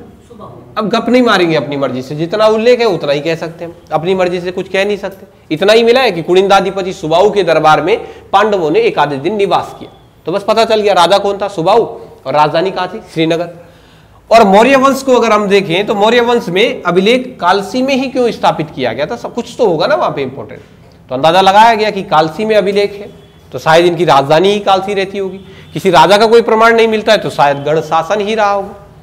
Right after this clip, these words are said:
Speaker 2: गण शासन मतलब कोई राजा नहीं, सबका राजा एक है, भारत वाला राजा। ठीक, अब आओ तीसरे कालखंड पर, जिसको नाम दिया जाता है मौर्योत्तर काल। मौर्यों के पश्चात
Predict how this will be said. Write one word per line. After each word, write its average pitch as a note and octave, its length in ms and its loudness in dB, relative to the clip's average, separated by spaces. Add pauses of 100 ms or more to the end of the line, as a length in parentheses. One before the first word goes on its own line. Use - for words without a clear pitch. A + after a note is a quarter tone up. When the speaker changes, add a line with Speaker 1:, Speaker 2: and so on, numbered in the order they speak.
(140)
Speaker 2:
गण E3 140 2
शासन F3+ 300 0
मतलब B3+ 460 -2
कोई E3+ 140 4
राजा D#3 240 4
नहीं, C3+ 160 -2 (160)
सबका F3 220 0
राजा E3+ 240 2
एक E3 260 -4
है, A3 120 -4
भारत D#3 280 0
वाला B2+ 180 -6
राजा। A2 300 -12 (240)
ठीक, A#3+ 220 -10 (540)
अब G3 140 6
आओ A#3+ 120 8
तीसरे A#3 420 0
कालखंड G#3 500 0
पर, A3 100 -2
जिसको F#3+ 300 -4
नाम F#3 260 2
दिया F3 160 -2
जाता E3+ 240 -2
है F#3+ 60 -2
मौर्योत्तर F3+ 540 -4
काल। A#2 240 -8 (1160)
मौर्यों F#3+ 340 0
के F#3+ 120 -4
पश्चात - 560 -8